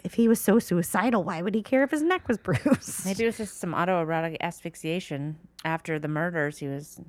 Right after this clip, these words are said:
Speaker 2: and then it just was an accident.
Speaker 1: Mm, it's entirely
Speaker 2: 'Cause
Speaker 1: possible.
Speaker 2: I think they do that for that sometimes
Speaker 1: They
Speaker 2: to
Speaker 1: do.
Speaker 2: prevent
Speaker 1: I was
Speaker 2: bruising.
Speaker 1: watching Norm Macdonald's new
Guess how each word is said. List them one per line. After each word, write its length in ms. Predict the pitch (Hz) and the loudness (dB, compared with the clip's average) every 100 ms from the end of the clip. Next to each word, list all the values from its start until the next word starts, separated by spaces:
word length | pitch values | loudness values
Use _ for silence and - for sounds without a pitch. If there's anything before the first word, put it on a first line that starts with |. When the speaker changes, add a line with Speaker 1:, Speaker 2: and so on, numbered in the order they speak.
| _ | _
Speaker 2:
and 200 | - 151 | -10 -8
then 180 | 143 143 - | -8 -10 -10
it 80 | |
just 240 | 147 143 - | -12 -12 -14
was 140 | 139 | -14
an 80 | 139 | -12
accident. 420 | 131 143 - 143 | -12 -14 -16 -10
Speaker 1:
Mm, 160 | 165 170 | -8 -6
it's 100 | - | -6
entirely 520 | 151 170 - - - | -8 -6 -6 -6 -8
Speaker 2:
'Cause 100 | - | -8
Speaker 1:
possible. 280 | - - 170 | -10 -4 -4
Speaker 2:
I 20 | |
think 200 | 160 185 | -2 -4
they 120 | 156 | -4
do 140 | 143 147 | -4 -4
that 180 | 135 | -6
for 80 | - | -8
that 280 | 147 135 - | -12 -12 -14
sometimes 360 | - 147 139 165 | -18 -14 -8 -4
Speaker 1:
They 160 | 165 | -4
Speaker 2:
to 40 | 156 | -2
Speaker 1:
do. 100 | 151 139 | -2 -2
Speaker 2:
prevent 180 | - 156 | -4 -2
Speaker 1:
I 60 | 170 | -2
was 120 | 156 | 2
Speaker 2:
bruising. 120 | 156 | 4
Speaker 1:
watching 380 | 277 247 226 180 | 6 6 2 2
Norm 280 | 175 170 175 | 2 2 0
Macdonald's 720 | 156 - 131 156 208 208 - | -2 -2 -2 -2 -4 -6 -4
new 480 | 233 233 233 233 | -2 0 0 0